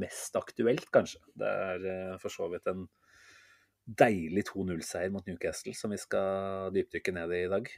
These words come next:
Og en del, eh, tanker om både kampen og også noen omstendigheter rundt noen av spillerne som, eh, er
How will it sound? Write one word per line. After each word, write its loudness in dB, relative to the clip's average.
Og -8
en 2
del, 8
eh, 6
tanker 0
om 2
både 8
kampen 0
og 2
også -2
noen 4
omstendigheter 4
rundt -2
noen -2
av 0
spillerne 0
som, -2
eh, -6
er -4